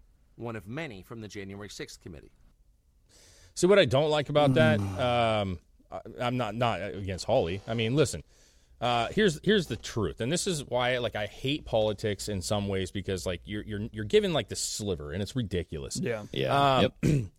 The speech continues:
Speaker 2: <clears throat> you don't know what the police said to these people.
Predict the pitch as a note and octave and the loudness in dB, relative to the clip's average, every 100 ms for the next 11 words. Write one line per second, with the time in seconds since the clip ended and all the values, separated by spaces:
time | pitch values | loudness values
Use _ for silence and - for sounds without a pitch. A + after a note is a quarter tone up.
0 | - _ _ _ - B2+ A3+ C4 G3 F3 | -20 _ _ _ -6 2 6 6 8 6
1 | D#3+ C3+ - C3 A#2+ A2 G2+ G#2+ G#2+ - | 6 2 0 2 2 0 0 0 -2 -2
2 | G#2 A2 G2+ | -2 -2 -4